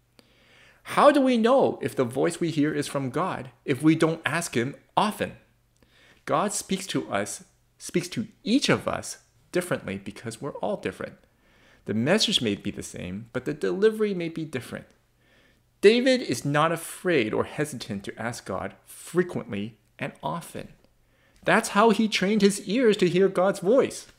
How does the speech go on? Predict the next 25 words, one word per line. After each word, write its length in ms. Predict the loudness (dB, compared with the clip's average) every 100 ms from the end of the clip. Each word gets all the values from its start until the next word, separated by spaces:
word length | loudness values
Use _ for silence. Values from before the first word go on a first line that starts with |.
| _ _ _ _ _ -20 -14
He 260 | 0 4 6
knew 300 | 6 6 6
which 320 | 6 4 2
voice 580 | -4 4 6 6 4 -4 -14 -18 -20 _ -6
to 100 | -4
follow 460 | 0 2 2 2
because 500 | -2 -8 -6 -4 -2
he 260 | -2 -4 -4 -2
already 440 | 0 0 -2 -4
talks 380 | -6 -4 -4 -6
with 200 | -10 -8
God 340 | -8 -6 -8 -14 _ _ _ _ _
often. 480 | -10 -10 -10 -16 -18 _ _ _ _ _ _ _ -20 -20 -20 2
I 180 | 6 6
know 180 | 6 6
my 220 | 4 0
wife's 520 | 0 6 6 6 0
voice 360 | -4 0 0 0
from 240 | -8 -8
a 60 | -10
crowd 260 | -10 -8 -8
of 80 |
female 400 | -8 -6 -2 -4
voices 420 | -6 -8 -10 -10 -10
because 440 | -8 -4 -4